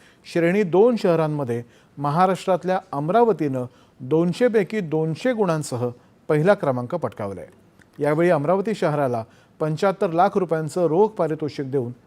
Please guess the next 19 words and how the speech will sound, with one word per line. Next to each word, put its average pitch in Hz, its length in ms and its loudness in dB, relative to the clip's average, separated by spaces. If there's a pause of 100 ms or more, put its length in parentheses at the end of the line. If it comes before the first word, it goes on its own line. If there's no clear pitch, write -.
(140)
गौरवण्यात 139 480 -2
आलं. 95 160 -12 (640)
अमरावतीनं 196 600 4
तीनशे 185 380 -4
चाळीस 180 340 2
किलोमीटर 185 380 0
लांबीच्या 160 460 0
रस्त्यांच्या 151 600 -2 (380)
पायाभूत 185 420 6
सुविधांमध्ये 160 680 0
सुधारणा 143 420 -2
केली 139 300 -2
आहे 190 100 0
आणि 156 100 -4
त्यामध्ये 147 460 -2 (340)
फुटपाथचा 220 540 2
देखील 185 300 -2
समावेश 127 480 -6
आहे. 101 140 -10